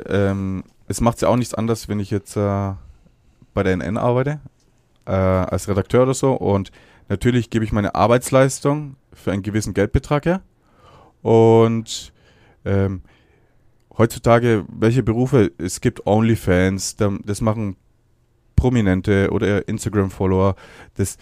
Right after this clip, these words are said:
mittlerweile ist das alles so locker, das ist ja nicht mehr wie vor zehn Jahren. Und ist ja egal, ob du Maler bist oder Schreiner, du gibst ja für die Zeit, was du da machst, kriegst du ja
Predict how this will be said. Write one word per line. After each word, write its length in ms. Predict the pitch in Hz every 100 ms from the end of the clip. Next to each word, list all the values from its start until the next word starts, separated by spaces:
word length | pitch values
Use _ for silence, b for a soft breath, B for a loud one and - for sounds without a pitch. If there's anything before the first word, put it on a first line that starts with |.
| B B B
mittlerweile 500 | 107 113 107 113 139
ist 180 | 131 -
das 120 | 120
alles 500 | - 120 123 113 - -
so 160 | 143
locker, 400 | 127 120 147 156 120
das 120 | 104
ist 120 | 117
ja 60 | 117
nicht 180 | 110
mehr 120 | 110 104
wie 100 | 107
vor 180 | 107
zehn 180 | - 101
Jahren. 260 | 104 120 156 _ _ _ b b b b
Und 760 | - 101 101 101 101 98 - -
ist 200 | - -
ja 60 | 107
egal, 200 | 104 117
ob 140 | 113
du 160 | - 98
Maler 320 | 95 101 117
bist 420 | 113 110 110 -
oder 220 | - 92 87
Schreiner, 480 | - 98 117 123 - b b b b
du 100 | 101
gibst 280 | 107 113 -
ja 160 | 113 101
für 200 | - 101
die 240 | - 135
Zeit, 580 | - 113 120 135 - _ _ _ _ _ _ -
was 340 | 113 101 -
du 100 | 98
da 140 | 92
machst, 540 | 95 123 170 - - _ b b b -
kriegst 280 | 104 -
du 60 | 110
ja 160 | 104